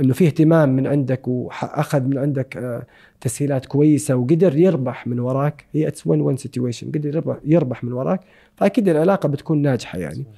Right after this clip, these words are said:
Speaker 1: فاليس، المنافسة موجودة في كل مكان، بس إنه لازم الواحد يواجهها وي-، وي-، ويدرسها ويفهم بالضبط كيف أقدر أت-، أنا أتنافس في، في المنتج اللي أنا عندي يعني.
Speaker 2: يخليها في صالحه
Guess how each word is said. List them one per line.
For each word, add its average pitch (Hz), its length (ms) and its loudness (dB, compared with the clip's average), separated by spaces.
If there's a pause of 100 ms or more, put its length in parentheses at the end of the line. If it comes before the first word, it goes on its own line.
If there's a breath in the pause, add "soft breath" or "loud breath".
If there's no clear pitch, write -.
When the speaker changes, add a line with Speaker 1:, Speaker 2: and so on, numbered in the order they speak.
(460 soft breath)
Speaker 1:
فاليس، 196 560 4
المنافسة 175 520 4
موجودة 147 460 2
في - 140 -10
كل 170 200 2
مكان، 127 380 -2 (280)
بس 156 200 0
إنه 160 220 4
لازم 156 260 4
الواحد 139 320 0
يواجهها 131 680 0
وي-، 127 340 0
وي-، 123 220 -2
ويدرسها 143 640 -2
ويفهم 151 640 2
بالضبط 143 360 -2 (420 soft breath)
كيف 180 160 4
أقدر 147 280 2
أت-، - 160 -4
أنا 143 280 0
أتنافس 139 520 -2
في، 110 420 -6 (520 soft breath)
في - 80 -4
المنتج 131 400 2
اللي 120 140 -2
أنا 117 160 -4
عندي - 240 -12 (100)
يعني. - 120 -20 (120)
Speaker 2:
يخليها 117 300 -10
في 107 120 -14
صالحه - 360 -14